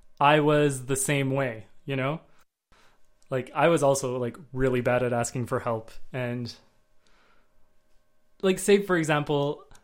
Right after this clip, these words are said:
I would hire someone to help me with my website, but when there's something I wanted to tweak, like, I wouldn't just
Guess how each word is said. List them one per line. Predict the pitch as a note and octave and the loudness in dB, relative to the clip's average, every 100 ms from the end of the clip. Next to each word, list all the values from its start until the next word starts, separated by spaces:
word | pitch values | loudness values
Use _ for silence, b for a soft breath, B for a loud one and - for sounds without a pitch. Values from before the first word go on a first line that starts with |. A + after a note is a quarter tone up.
| - | 0
I | D#3 | 4
would | F#3+ E3+ | 6 4
hire | D3 D3+ | 4 4
someone | C#3 C#3+ C#3+ C#3 | 2 0 0 -2
to | C3+ C3+ | -2 -2
help | B2+ C#3 | 2 2
me | C#3 | 0
with | C3 C3+ | -2 -2
my | C#3 | -2
website, | B2 B2+ - D#3 D#3 D#3+ - - - | -2 -4 -2 0 0 -4 -14 -20 -12
but | C3+ D3 D3+ - | 4 4 4 2
when | E3+ F#3 | 2 6
there's | F#3 | 6
something | F#3+ F#3 F#3 | 6 4 4
I | D#3+ | 4
wanted | D3 C#3+ D3 D3 D3+ C#3 | 4 2 2 -2 -6 -14
to | - | -8
tweak, | C3 - C#3 F3 - - _ - _ | -4 0 2 0 -6 -20 _ -20 _
like, | F3+ F3 | 2 4
I | D#3 | 6
wouldn't | G3 A3+ D#3 | 6 6 4
just | D#3 D3+ - - | 2 0 -2 -10